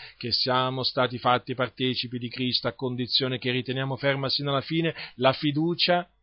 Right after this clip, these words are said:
che avevamo da principio. Quindi quella fiducia, fratelli, che noi avevamo, abbiamo avuto da principio,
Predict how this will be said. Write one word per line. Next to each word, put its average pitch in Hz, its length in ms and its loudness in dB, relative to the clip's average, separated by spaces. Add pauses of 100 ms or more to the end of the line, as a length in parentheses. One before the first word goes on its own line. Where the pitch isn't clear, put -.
(320)
che 120 240 -2
avevamo 117 680 0
da 113 140 0
principio. 104 600 -6
Quindi 131 300 -2
quella 135 260 2
fiducia, 143 480 0
fratelli, 127 460 2
che 120 100 0
noi 127 160 0
avevamo, 127 340 2
abbiamo 123 320 -2
avuto 123 240 -2
da 117 100 0
principio, 123 760 -2